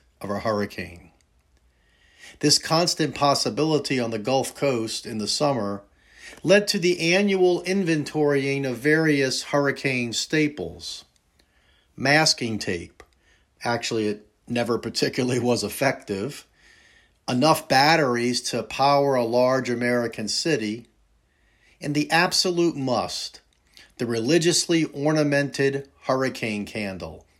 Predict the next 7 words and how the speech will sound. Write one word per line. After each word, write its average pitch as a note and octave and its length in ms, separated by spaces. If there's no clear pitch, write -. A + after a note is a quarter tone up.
as A2 260
we A2 240
called G2+ 420
them. F2+ 300
At E3 240
the F3+ 100
ready D3+ 600